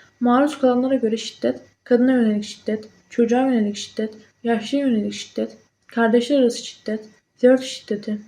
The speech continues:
kişinin kendine yönelik şiddeti, canlılara şiddet,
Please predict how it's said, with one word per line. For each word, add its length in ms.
kişinin 260
kendine 360
yönelik 280
şiddeti, 520
canlılara 440
şiddet, 400